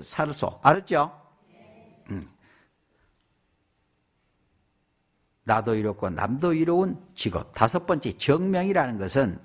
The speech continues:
목숨 명자인데 어떤 생활이, 어떤 삶이 바른 생활이냐. 온전히 깨치기 위해서 내가 깨닫기 위해서 먹고 깨닫기 위해서 입고 깨닫기 위해서 한다고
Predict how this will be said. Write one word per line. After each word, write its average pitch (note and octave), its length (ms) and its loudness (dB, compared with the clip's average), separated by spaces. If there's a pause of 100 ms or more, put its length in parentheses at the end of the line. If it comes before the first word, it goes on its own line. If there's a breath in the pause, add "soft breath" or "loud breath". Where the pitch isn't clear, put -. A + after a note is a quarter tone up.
(480 soft breath)
목숨 A#2 420 0
명자인데 G#2+ 720 0 (580 soft breath)
어떤 A3+ 760 -2 (100)
생활이, C3+ 1040 0
어떤 B3 480 2
삶이 F3+ 760 -2 (360 soft breath)
바른 B2+ 320 -4
생활이냐. F#2+ 1000 -2 (840)
온전히 E4 420 -4
깨치기 D#4+ 500 -4
위해서 A#3+ 280 2
내가 E3 320 -2
깨닫기 G#3+ 400 -4
위해서 E3+ 180 -2
먹고 E3 400 0
깨닫기 A#3+ 400 -4
위해서 G#3+ 180 0
입고 F3 260 0
깨닫기 F#3 360 0
위해서 E3+ 200 -2
한다고 E3+ 340 -2